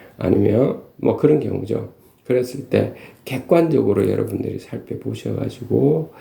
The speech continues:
진행을 하시는데 변호사분들도 깔끔하신 분들 있죠.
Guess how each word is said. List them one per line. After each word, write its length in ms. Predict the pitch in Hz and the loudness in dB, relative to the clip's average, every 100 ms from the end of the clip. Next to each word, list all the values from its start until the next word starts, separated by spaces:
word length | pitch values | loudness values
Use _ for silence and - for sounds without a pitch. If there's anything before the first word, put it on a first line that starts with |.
| - - - | -20 -20 -20
진행을 520 | - 107 101 110 110 | -4 2 4 2 0
하시는데 1000 | 117 113 117 104 98 95 113 127 147 156 - - - - _ | -6 -6 -2 -2 -2 -2 0 0 0 -2 -8 -18 -20 -20 _
변호사분들도 920 | 104 107 127 117 104 104 95 101 - | 2 4 2 2 0 0 -2 -4 -8
깔끔하신 960 | - - 110 - 135 131 131 135 - 135 | -10 -6 -6 -2 0 0 0 -2 0 -2
분들 380 | - 110 95 - | -2 -6 -6 -6
있죠. 400 | - - 104 | -8 -8 -10